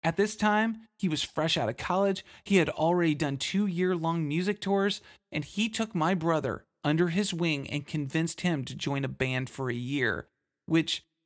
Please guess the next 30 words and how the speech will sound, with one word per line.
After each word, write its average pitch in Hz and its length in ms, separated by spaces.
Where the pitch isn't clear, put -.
then 185 320
stemmed 190 400
into 160 240
pretty 202 460
much 160 340
the 147 100
rest 123 300
of 110 60
his 101 160
life. - 360
This 214 240
in 254 120
turn 165 480
showed 156 320
me 170 260
an 180 100
avenue 147 500
to 135 120
do 151 200
the 143 100
same, 156 440
but 180 200
only 233 380
after 180 360
I 160 140
got 220 160
a 220 60
call 185 260
from 156 280
Lloyd 160 440